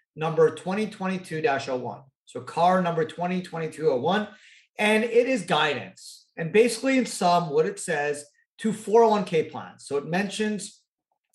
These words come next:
the D O L has jurisdiction over erisa type four oh one Ks. So that means four oh one Ks where there's non-owner employees,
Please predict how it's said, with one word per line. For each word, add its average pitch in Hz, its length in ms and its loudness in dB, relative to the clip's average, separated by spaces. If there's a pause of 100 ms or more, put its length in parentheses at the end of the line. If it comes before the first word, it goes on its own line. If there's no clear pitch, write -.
the 185 100 -4
D 226 180 4
O 240 80 8
L 196 220 2
has 170 340 -2
jurisdiction 165 800 -10
over 143 580 -6 (340)
erisa 196 400 0
type 165 260 -2
four 156 120 -2
oh 139 40 -4
one 131 120 -10
Ks. 120 440 -14 (680)
So - 60 -8
that 180 100 -2
means 196 160 -6
four 208 300 -4
oh 214 100 -2
one 170 220 -4
Ks 156 460 -4
where 143 140 -4
there's 139 300 -4
non-owner 139 800 -8
employees, - 640 -14